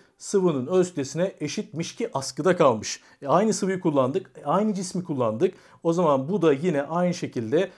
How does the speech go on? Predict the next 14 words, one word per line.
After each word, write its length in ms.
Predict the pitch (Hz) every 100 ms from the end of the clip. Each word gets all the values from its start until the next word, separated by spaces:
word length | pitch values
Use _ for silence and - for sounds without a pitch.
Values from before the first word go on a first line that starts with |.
| _
farklı 420 | _ 151 147 - 208
gezegende 640 | 170 143 143 139 131 165
de 40 |
olsa, 340 | 143 113 - 151
yerçekim 580 | 147 156 151 147 156 123
büyük 300 | 160 185 -
de 40 |
olsa, 360 | 127 113 113 - _ -
küçük 280 | - 214 -
de 40 |
olsa 300 | 135 107 104
fark 300 | 170 165 135
etmez. 440 | 113 131 175 180 - _ -
Yine 360 | 190 156 175